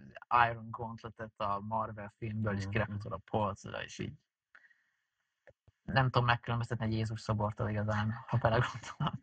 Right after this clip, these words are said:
Speaker 1: Tehát így koncepcionálisan csak kevésbé érdekes. Öm, de hogy emellett viszont tényleg az a részem, hogy tényleg tök értékes, hogy
Speaker 2: Hoppá.
Speaker 1: Peter.
Speaker 2: Valamiért
Speaker 1: Lemerülök.
Speaker 2: átment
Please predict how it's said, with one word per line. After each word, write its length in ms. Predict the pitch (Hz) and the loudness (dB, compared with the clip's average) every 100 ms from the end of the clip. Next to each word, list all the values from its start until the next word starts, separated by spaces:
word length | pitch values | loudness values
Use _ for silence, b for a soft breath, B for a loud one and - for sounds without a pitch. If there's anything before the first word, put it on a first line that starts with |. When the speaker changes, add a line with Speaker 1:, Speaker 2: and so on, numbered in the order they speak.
| - | -2
Speaker 1:
Tehát 180 | 131 131 | 0 2
így 140 | 127 | 0
koncepcionálisan 960 | - 143 127 127 120 127 123 123 131 131 | 4 4 4 -2 0 2 2 4 2 0
csak 180 | - | -4
kevésbé 480 | - 131 120 131 123 | 2 4 4 -2 -2
érdekes. 420 | 117 117 123 135 - b b b b b b b b b b _ - | -2 -2 -4 -8 -12 b b b b b b b b b b _ -8
Öm, 680 | - 127 120 120 120 - _ _ _ _ _ _ _ _ _ _ _ _ _ _ _ _ _ _ _ _ | 0 4 4 4 2 0 _ _ _ _ _ _ _ _ _ _ _ _ _ _ _ _ _ _ _ _
de 180 | 143 139 | 8 8
hogy 180 | 143 127 | 8 2
emellett 400 | 127 123 120 - | 2 -2 -4 -6
viszont 340 | 117 120 113 | -6 -6 -4
tényleg 420 | 101 98 98 98 | -6 -6 -8 -6
az 200 | - 117 | -2 0
a 60 | 120 | 0
részem, 340 | 110 113 110 | -2 -2 -2
hogy 120 | 107 104 | -2 -4
tényleg 200 | 110 - | -6 -4
tök 180 | 110 - | -6 -4
értékes, 520 | - - 101 - - | -8 -8 -6 -6 -4
hogy 120 | - _ _ _ _ _ _ _ _ _ _ _ _ _ _ _ _ _ | -6 _ _ _ _ _ _ _ _ _ _ _ _ _ _ _ _ _
Speaker 2:
Hoppá. 320 | - 104 - - | -10 -8 -8 -8
Speaker 1:
Peter. 500 | - 113 - 113 113 _ _ _ _ _ _ | -4 -2 -2 -2 -4 _ _ _ _ _ _
Speaker 2:
Valamiért 680 | 113 92 85 82 85 82 - | -4 -2 -2 -4 -4 -4 -4
Speaker 1:
Lemerülök. 520 | - 113 113 110 107 | 4 6 6 4 4
Speaker 2:
átment 140 | 107 | 2